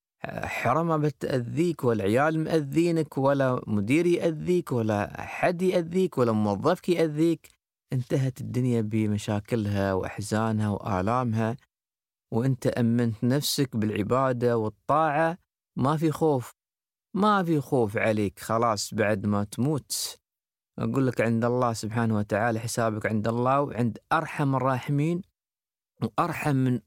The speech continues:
أمك ومن والديك، أرحم من والديك الله سبحانه وتعالى. أيضًا،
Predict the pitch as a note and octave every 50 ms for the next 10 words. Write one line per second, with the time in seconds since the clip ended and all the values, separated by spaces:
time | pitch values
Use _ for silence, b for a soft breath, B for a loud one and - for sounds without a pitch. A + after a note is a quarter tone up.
0 | - D#3+ F3 F3+ F3 F3 D#3+ - - C3+ C#3+ D#3+ D3+ C#3+ C#3 B2+ A#2+ G#2+ F#2 F2
1 | D#2+ D2 - - - - - _ _ _ _ _ _ _ _ _ _ _ - E3+
2 | E3+ D#3+ - - E3 D3 D3 D3+ C#3+ C3+ C3+ B2+ A#2+ G#2+ G2+ G#2+ F#2 F2 - -
3 | - G#2 G#2+ A#2+ C3 A#2+ A2 - - G2+ G2+ G2+ G2+ F#2+ F#2 F2 E2 - D#2+ D#2+
4 | D#2 D#2 D2 - - - _ _ _ _ _ _ _ _ _ _ _ _ - C#3+
5 | E3 F3 E3 F#3+ G#3 G#3 G3+ F#3+